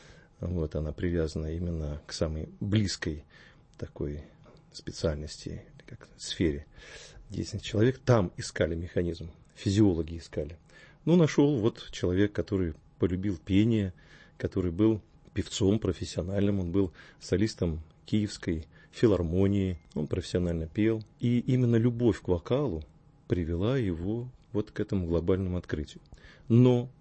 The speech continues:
должен заметить, что до того, как он стал, а, профессиональным певцом,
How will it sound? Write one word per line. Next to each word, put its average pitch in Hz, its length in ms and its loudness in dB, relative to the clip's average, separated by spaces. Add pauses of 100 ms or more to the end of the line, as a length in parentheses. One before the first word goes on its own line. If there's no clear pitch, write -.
должен 120 400 -2
заметить, 90 420 -2
что 98 380 -4 (360)
до 104 280 2
того, 90 320 2
как - 220 0
он 92 80 -2
стал, 80 360 2 (560)
а, - 100 -6
профессиональным 92 540 0
певцом, 160 460 -2